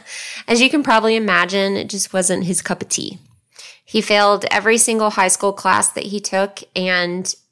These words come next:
rather than try to repeat his freshman year, he just gave up.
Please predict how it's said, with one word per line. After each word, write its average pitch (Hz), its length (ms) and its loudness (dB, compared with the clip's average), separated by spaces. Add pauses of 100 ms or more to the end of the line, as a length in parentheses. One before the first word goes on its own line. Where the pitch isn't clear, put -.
(160)
rather 202 420 2
than 190 220 0
try 196 240 2
to 190 60 0
repeat 180 400 -2
his 196 200 -2
freshman 185 460 -2
year, 175 200 0
he 190 140 -4
just - 400 -8
gave 165 240 0
up. - 320 -4